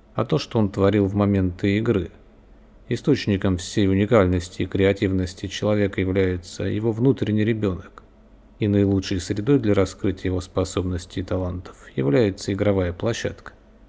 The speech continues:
Когда человек становится утилитаристом,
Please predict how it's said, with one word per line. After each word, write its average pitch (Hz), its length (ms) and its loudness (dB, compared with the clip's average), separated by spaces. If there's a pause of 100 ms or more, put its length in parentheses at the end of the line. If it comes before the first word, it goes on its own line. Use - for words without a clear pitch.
(240)
Когда 92 280 0
человек 90 380 0
становится 92 580 -4
утилитаристом, 107 1080 -2